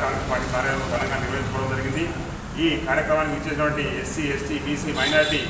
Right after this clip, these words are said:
అన్ని జిల్లా హనుమంత సంఘ అధ్యక్షులకు ప్రత్యేక ధన్యవాదాలు తెలియజేస్తా ఉన్నాను. ముఖ్యంగా ఈరోజు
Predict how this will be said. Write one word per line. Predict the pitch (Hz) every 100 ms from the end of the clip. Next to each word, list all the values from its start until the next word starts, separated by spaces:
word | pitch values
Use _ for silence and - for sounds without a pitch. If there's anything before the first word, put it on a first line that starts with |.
| -
అన్ని | 147 151
జిల్లా | 151 147 139 -
హనుమంత | 139 147 139 139
సంఘ | 131 127
అధ్యక్షులకు | 139 135 135 135
ప్రత్యేక | - 143 135 123
ధన్యవాదాలు | 120 131 127
తెలియజేస్తా | 127 120 120 117
ఉన్నాను. | 120 - - - - -
ముఖ్యంగా | - 170 175 147 - - - -
ఈరోజు | 175